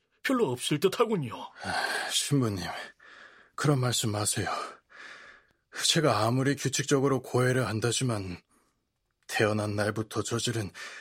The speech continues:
Speaker 2: 제가 기억하는 모든 죄를 깡그리 고백하는 것이 한결같은 소망입니다. 그래서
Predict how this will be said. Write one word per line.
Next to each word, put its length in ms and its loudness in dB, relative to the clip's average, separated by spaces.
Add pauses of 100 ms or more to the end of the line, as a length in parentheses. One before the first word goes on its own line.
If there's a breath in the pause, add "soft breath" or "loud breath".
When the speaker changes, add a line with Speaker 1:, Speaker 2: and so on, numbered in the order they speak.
(160 loud breath)
Speaker 2:
제가 340 2
기억하는 560 2
모든 400 4
죄를 380 0
깡그리 440 4
고백하는 560 0
것이 320 -2 (720 loud breath)
한결같은 720 -2
소망입니다. 880 -4 (1800 loud breath)
그래서 360 0